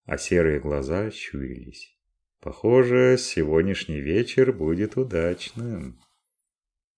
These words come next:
Когда до слуха донеслась последняя ставка, Тихон на мгновение замер, затем развернулся и стал неотрывно следить за игрой.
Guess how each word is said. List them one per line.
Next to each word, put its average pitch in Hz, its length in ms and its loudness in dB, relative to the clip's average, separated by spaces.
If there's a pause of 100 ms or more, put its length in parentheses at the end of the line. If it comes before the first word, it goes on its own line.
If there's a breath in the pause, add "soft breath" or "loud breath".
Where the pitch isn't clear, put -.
Когда 98 380 2
до 90 180 0
слуха - 360 0
донеслась 82 500 -4
последняя 73 560 -6
ставка, 120 640 -4 (340 soft breath)
Тихон 80 400 -6
на 78 60 -4
мгновение 73 680 -6
замер, 101 520 -4 (280)
затем 78 400 -4
развернулся 80 840 -8 (220)
и 90 80 -10
стал 107 560 -4
неотрывно 80 560 -6
следить 73 400 -12
за 76 180 -8
игрой. 71 340 -14